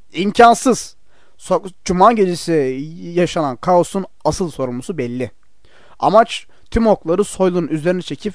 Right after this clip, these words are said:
hedef saptırmak. Ama gerçek asla değişmez." yazmış Mehmet Aslan. Ee, bir Lupo için bakan ist-, e, bakan istifa etti. <laughs> Biri de şey,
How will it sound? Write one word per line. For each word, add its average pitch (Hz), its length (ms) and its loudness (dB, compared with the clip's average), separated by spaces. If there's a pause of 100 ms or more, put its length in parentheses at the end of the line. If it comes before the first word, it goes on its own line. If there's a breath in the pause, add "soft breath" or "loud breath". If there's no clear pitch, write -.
(160)
hedef 180 280 2
saptırmak. - 680 -8 (280)
Ama 160 380 0 (240)
gerçek - 560 -4 (240)
asla 120 480 -4
değişmez." 101 580 -10 (320)
yazmış 127 380 -14
Mehmet 131 220 -14 (120)
Aslan. - 320 -18 (880)
Ee, 82 840 -16
bir 185 120 -8
Lupo 185 360 -2
için 185 240 -8
bakan 156 260 -8
ist-, - 340 -16
e, 131 120 -8
bakan 131 260 -10
istifa 139 380 -12
etti. 151 420 -6
<laughs> - 0 -
Biri 165 180 -10
de 170 100 -6
şey, 151 160 -8